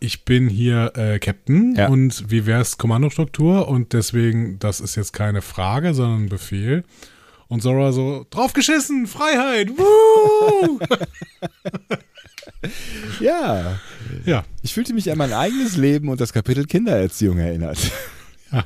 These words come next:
Speaker 1: ein bisschen, ne? So.
Speaker 2: Ja.
Speaker 1: Ja. Ähm,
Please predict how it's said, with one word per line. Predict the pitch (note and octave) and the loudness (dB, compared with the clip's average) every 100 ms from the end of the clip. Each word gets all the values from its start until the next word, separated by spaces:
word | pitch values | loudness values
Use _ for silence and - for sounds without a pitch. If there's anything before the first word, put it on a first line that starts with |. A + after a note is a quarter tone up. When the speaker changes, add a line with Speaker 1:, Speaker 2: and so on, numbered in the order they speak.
| - _ | -6 _
Speaker 1:
ein | C#3 | 0
bisschen, | F3 - A2 F2 | 0 -2 -6 -2
ne? | F#3 A#3+ | -4 -4
So. | A2 F#2+ - - | -8 -8 -8 -12
Speaker 2:
Ja. | G3 F3+ G2 - F2 E2+ - - - - _ - | -14 -12 -14 -14 -16 -18 -20 -20 -20 -20 _ -8
Speaker 1:
Ja. | G#2+ D#2 _ _ _ _ _ - C3+ | -8 -8 _ _ _ _ _ -8 -2
Ähm, | - | -2